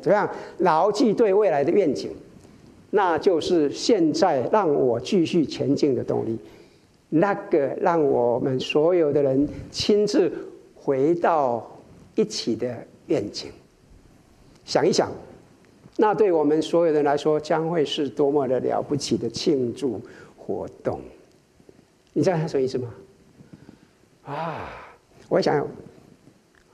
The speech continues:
现在有疫情啊，我们现在很多，很多人弟兄姊妹都不来啊。但是我告诉你啊，不要紧张，这疫情会过去。我希望我们下个月哦，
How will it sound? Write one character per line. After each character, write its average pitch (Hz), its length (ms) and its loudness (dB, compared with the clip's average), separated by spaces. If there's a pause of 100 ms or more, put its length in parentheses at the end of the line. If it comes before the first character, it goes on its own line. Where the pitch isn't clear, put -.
现 180 140 2
在 156 80 4
有 143 100 2
疫 165 80 4
情 127 240 -2
啊， 123 180 -10
我 - 80 -8
们 143 80 -2
现 165 140 0
在 165 80 2
很 123 120 -4
多， 151 160 2 (220)
很 139 120 -4
多 170 100 2
人 151 100 2
弟 151 100 2
兄 170 80 0
姊 156 100 0
妹 147 60 2
都 131 100 -2
不 - 120 -2
来 120 180 0
啊。 113 120 -10 (360)
但 175 120 0
是 190 80 -2
我 - 60 0
告 160 140 0
诉 160 120 -4
你 131 80 -4
啊， - 80 -12 (500)
不 226 60 4
要 233 80 2
紧 147 180 0
张， 175 180 -2 (1040)
这 339 80 0
疫 262 100 4
情 196 140 2
会 214 60 4
过 208 160 2
去。 180 240 0 (640)
我 160 100 2
希 208 200 2
望 202 120 4
我 156 60 2
们 156 100 2
下 160 160 4
个 151 100 2
月 151 160 4
哦， 107 220 -2